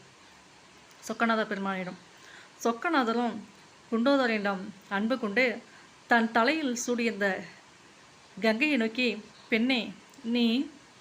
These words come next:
இம்மதுரை மாநகரின் பக்கத்தில் ஒரு பெரிய நதியாக விரைந்து ஓடி வருவாயாக" என்று கட்டளையிட்டார்.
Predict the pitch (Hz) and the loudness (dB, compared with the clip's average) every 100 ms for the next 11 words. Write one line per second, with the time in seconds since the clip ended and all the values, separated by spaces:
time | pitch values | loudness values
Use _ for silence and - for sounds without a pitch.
0 | - - - - - - - - - - | -20 -20 -20 -20 -20 -20 -20 -20 -10 -2
1 | 247 233 233 339 320 254 233 226 220 208 | 2 4 4 2 4 4 4 2 0 -2
2 | 214 - - - - - - - - - | -6 -14 -20 -20 -20 -20 -20 -20 -20 -6
3 | 220 220 269 277 247 - - - 220 - | -6 -2 -2 0 -2 -4 -8 -6 -6 -4
4 | 262 320 330 220 220 240 214 214 254 254 | -2 0 2 2 4 2 2 0 0 0
5 | 220 247 240 233 - - - - 202 208 | 2 2 -2 -8 -20 -20 -20 -6 -4 0
6 | 233 208 208 208 196 - 233 214 247 339 | 2 2 0 -4 -4 -10 -8 -6 -6 -8
7 | 415 - - - - - - - 202 233 | -10 -18 -20 -20 -20 -20 -8 -4 -2 0
8 | 214 202 196 | 0 0 -4